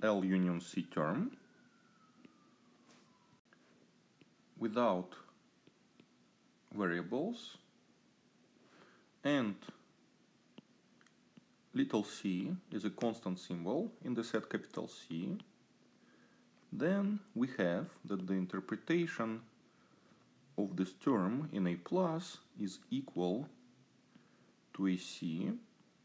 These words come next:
if and only if the sentence T is equal to C is in T plus,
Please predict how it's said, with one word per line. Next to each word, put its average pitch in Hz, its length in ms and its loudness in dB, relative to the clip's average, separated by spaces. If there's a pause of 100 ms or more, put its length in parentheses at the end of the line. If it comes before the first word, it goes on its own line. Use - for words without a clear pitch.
(960)
if 143 160 0
and 131 100 2
only 104 280 4
if 165 240 0 (1900)
the - 60 -16
sentence - 760 -2 (160)
T 113 120 2
is 98 140 2
equal 76 300 0
to - 160 -8
C - 400 0 (1120)
is 98 160 0
in 92 100 0
T - 180 -8
plus, 175 500 -2